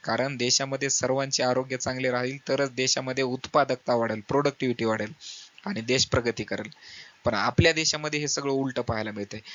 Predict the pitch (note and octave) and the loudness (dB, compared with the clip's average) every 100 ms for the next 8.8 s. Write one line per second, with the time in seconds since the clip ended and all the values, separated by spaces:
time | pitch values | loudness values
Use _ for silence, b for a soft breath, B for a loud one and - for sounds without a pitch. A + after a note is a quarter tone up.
0 | B - E3+ - C#3 C#3 D3 C#3+ - C3+ | B -6 -4 2 2 2 0 -2 -2 -2
1 | C3+ C#3+ D3 C#3 C#3+ C#3 C#3+ C#3+ C3+ C3+ | 0 2 2 0 -2 -4 -4 -2 -2 0
2 | C#3 C#3 C3+ C3+ C3+ C#3 - C#3+ C3+ C3+ | -2 0 -2 -2 -4 -4 -4 -4 -4 -4
3 | C3+ C#3 C#3+ D#3 F#3 B B B _ - | -4 -4 -4 -6 -8 B B B _ -4
4 | B2+ C#3+ D#3 C#3+ C#3+ C#3+ D#3 - _ _ | 0 2 0 0 0 0 -2 -6 _ _
5 | C3+ - C#3+ - D#3+ D#3+ D#3 D3 D3 C#3+ | 0 2 2 0 -2 -4 -2 0 0 0
6 | C#3 C#3 C3 A2+ A#2 A2 - C#3 D#3 D3 | -4 -6 -6 -6 -4 0 2 2 0 -2
7 | C#3+ C3+ B2+ B2+ A#2+ A#2 C3+ D3 D3 C#3 | -4 -4 -2 -2 0 -2 -2 -4 -4 -4
8 | - D#3+ D3 C3+ B2 G#2+ G2 | -4 -4 -4 -4 -2 -4 -6